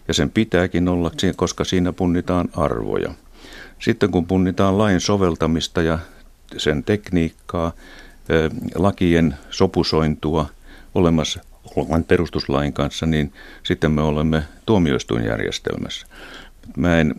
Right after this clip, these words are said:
en näe mitään erityisen kiireellistä tarvetta perustuslakituomioistuinten, tuom-, tuomioistuimen perustamiseen.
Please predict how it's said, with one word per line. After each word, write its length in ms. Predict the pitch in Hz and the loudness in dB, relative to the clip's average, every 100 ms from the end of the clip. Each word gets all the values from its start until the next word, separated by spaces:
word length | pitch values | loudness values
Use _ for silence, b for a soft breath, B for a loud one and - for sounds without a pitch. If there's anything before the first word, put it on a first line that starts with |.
| - | 0
en 200 | 80 80 | 2 2
näe 220 | 80 78 | 2 2
mitään 380 | 76 73 73 82 | 0 2 2 4
erityisen 500 | 82 76 73 71 65 | 2 2 0 0 0
kiireellistä 640 | 76 67 71 69 64 76 | 0 2 2 0 0 -2
tarvetta 460 | 71 71 69 67 65 | 0 0 -2 -4 -2
perustuslakituomioistuinten, 1600 | - 80 76 78 65 65 62 62 62 65 64 - 65 64 64 55 B B B B - 52 | -2 -2 -4 -4 -2 -2 -4 -4 -2 -2 -4 -6 -6 -4 -4 -6 B B B B -8 -2
tuom-, 180 | 65 65 | 0 2
tuomioistuimen 720 | 76 69 67 67 73 67 67 | 2 2 0 -2 -4 -2 -2
perustamiseen. 840 | 71 64 62 - 62 58 64 64 | -2 -2 -4 -4 -2 -2 -2 -2